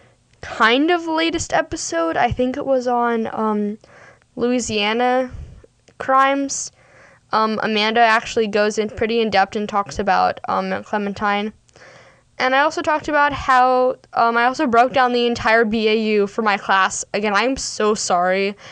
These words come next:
to anybody who had to hear me talk about the B A U in tenth grade because I literally acted like Spencer Reid, which is ironic because I'm currently wearing a sweater vest right now. But,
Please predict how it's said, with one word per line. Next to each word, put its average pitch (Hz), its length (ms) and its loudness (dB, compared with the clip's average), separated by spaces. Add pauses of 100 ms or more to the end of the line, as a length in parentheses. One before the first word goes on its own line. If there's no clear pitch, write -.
(120)
to - 120 -10
anybody 202 480 -2
who 233 80 2
had 220 200 0
to 214 100 -2
hear 196 240 -2
me 202 160 -2
talk 190 320 -2
about 190 340 0
the 202 60 -10
B 196 220 -4
A 190 100 0
U 190 420 -2 (560)
in 208 200 -6
tenth 202 380 -4
grade 202 360 -2
because 202 400 -6
I 254 400 -2
literally 220 800 -2
acted 208 600 -2 (840)
like 190 460 0
Spencer 208 540 -4
Reid, 190 400 -4 (220)
which 226 140 -4
is 254 120 -2
ironic 240 480 2
because 359 260 -2
I'm 349 200 2
currently 240 400 0
wearing 202 420 2
a 202 40 -2
sweater 196 360 0
vest 196 320 0
right 214 160 -2
now. 208 300 -2 (920)
But, 214 320 4